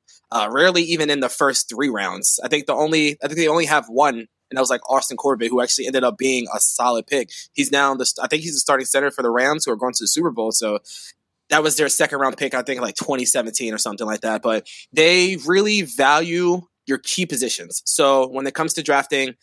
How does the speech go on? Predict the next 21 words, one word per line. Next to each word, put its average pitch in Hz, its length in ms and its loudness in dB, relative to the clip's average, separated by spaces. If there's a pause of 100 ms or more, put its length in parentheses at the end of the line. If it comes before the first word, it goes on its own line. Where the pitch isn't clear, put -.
(200)
it's - 140 -6
gonna 139 120 -2
be 135 120 0
a 131 60 2
lot 139 160 2
of 151 60 4
wide 147 120 4
receivers, 123 760 -2 (340)
a 113 60 -2
lot 110 140 2
of - 60 -6
cornerbacks, 156 1000 0
Q 175 160 -2
B, 143 180 0
of 139 120 -2
course, 139 420 2
a 139 40 -6
lot 135 120 4
of 123 100 -2
edge 135 300 -2
players. 131 420 0